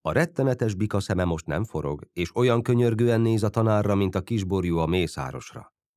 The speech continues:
Ebben a pillanatban csengetnek. A berregés szétugrasztja a csengő kupoláján lebzselő legyeket, és Kengyel úgy néz Csillikre, mintha most látná életében először.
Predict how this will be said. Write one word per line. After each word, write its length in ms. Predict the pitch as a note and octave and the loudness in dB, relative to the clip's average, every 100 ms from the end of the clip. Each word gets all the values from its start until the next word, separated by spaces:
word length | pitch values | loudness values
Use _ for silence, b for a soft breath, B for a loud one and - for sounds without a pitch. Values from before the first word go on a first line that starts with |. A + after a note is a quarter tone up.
| _ _ | _ _
Ebben 420 | - D3 D#3+ F3+ F3+ | -2 0 2 2 2
a 80 | |
pillanatban 960 | E3 F#3 E3+ D#3 A#2+ E2 D2 C#2+ C2 - _ _ | 0 -4 -2 -2 -2 -4 -4 -6 -8 -20 _ _
csengetnek. 880 | - D2+ D2 D3+ B2 C3+ A#2+ - - _ _ _ B B B B B | -6 -6 -6 -8 -8 -12 -14 -16 -20 _ _ _ B B B B B
A 60 | - | 0
berregés 640 | D#2 E3+ E3 D3+ A#2+ G#2+ | 2 2 2 0 0 -2
szétugrasztja 760 | - F2 D#2+ E2 D#2+ E2 - E2+ | 0 0 0 -2 -2 -2 0 -2
a 60 | D#2+ | 0
csengő 380 | A2 G2+ F2+ | 0 0 0
kupoláján 680 | E2+ G2+ F#2+ F#2+ E2+ E2+ E2 | -2 -4 -2 0 2 2 0
lebzselő 520 | E2 D#2+ E2 E2+ E2 | 0 -2 -2 0 0
legyeket, 440 | D#2+ E2+ E2+ F#2 F2+ | 0 0 0 -2 -2
és 140 | G2 | -2
Kengyel 340 | - B2+ A2+ A#2+ | 0 2 2 0
úgy 260 | F3 F#3 E3 | 0 0 2
néz 240 | E3+ E3 | 2 0
Csillikre, 480 | - D#3+ D#3 D#3 E3 | 0 0 0 0 0
mintha 220 | D3 C#3+ | 0 2
most 240 | D3+ C#3+ - | 0 2 2
látná 320 | G2+ G#2 G#2 | 2 2 2
életében 520 | F#2+ E2 F2+ F2 F2+ | 2 2 2 2 4
először. 600 | E2+ C#2+ C2 - A#1+ | 2 0 -6 -12 -16